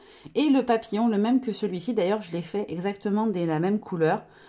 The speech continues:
Je trouvais que ça faisait joli, du coup, quand c'est rabattu comme ça, ça fait super beau. Donc voilà pour la petite pochette, je voulais quand même vous la montrer une fois décorée. Et là, donc, on va s'occuper de ce qui va ici. Donc, ce sera notre petit marque-page. Je vais en profiter pour vérifier que je,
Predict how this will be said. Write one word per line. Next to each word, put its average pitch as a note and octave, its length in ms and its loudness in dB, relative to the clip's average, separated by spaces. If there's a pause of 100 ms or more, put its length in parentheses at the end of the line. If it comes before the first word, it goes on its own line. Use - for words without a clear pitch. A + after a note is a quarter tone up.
(120)
Je - 80 -20
trouvais F#3+ 240 0
que G#3+ 80 -6
ça E3 160 0
faisait F#3 180 0
joli, F#3 320 -2
du F3+ 140 -6
coup, - 140 -12
quand F3+ 160 -2
c'est F3+ 160 -4
rabattu F3 420 0
comme F3 180 -2
ça, G3 200 -4
ça E3 160 -4
fait G3 120 -4
super A3+ 380 -6
beau. - 160 -10 (840)
Donc F#3+ 100 4
voilà A3+ 240 6
pour A3 140 2
la F3+ 80 4
petite G#3 200 -10
pochette, G#3 280 2
je F3+ 40 -8
voulais D#3+ 160 0
quand F#3+ 120 -2
même A3 160 0
vous F#3+ 80 -4
la F#3+ 120 0
montrer F#3+ 440 -2 (420)
une D4 180 4
fois A#3+ 220 2
décorée. B3 680 2 (640)
Et A#3+ 120 4
là, C#4+ 120 4
donc, C4 200 2
on B3 80 2
va A#3 100 4
s'occuper C4 560 0
de A3 200 -2
ce C4+ 100 -6
qui D4+ 160 -2
va A3 260 2
ici. C#4 320 -2
Donc, D4 220 2
ce A3 100 -4
sera G3 400 -2
notre B3 400 0
petit A#3+ 340 -4
marque-page. G#3+ 520 -2 (420)
Je D#3 80 -10
vais G#3 60 0
en C4 80 4
profiter C4 420 0
pour G#3+ 140 -2
vérifier G3 400 0
que G3 60 -12
je, - 40 -18